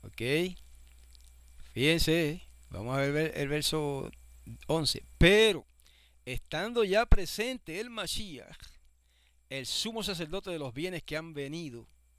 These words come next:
mediante la más amplia y perfecta morada,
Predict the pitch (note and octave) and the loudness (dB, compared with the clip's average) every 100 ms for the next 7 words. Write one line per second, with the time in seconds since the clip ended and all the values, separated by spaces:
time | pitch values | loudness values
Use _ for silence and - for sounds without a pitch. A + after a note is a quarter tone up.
0 | - - _ _ - - C3 C3+ C3+ F3+ | -20 -20 _ _ -20 -12 -8 -4 -2 -4
1 | G3 F3+ D3+ F3+ G#3 - - D#3+ G3+ G#3 | -2 -2 0 2 2 0 -4 -4 -2 6
2 | - G#3 F#3 D#3 C#3 - G3 - - F3+ | 8 8 6 -4 2 4 4 -2 -6 -6
3 | F3 D#3+ E3+ F#3+ D#3+ C3+ | -4 -4 0 0 -2 -6